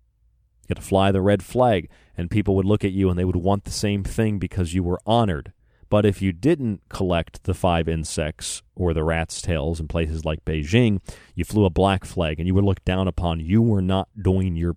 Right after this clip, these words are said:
part to stop the spread of this biological contaminant or numerous biological contaminants.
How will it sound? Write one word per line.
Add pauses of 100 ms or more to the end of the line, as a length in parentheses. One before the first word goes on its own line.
(120)
part (340)
to
stop
the
spread
of
this
biological
contaminant (1120)
or
numerous
biological
contaminants.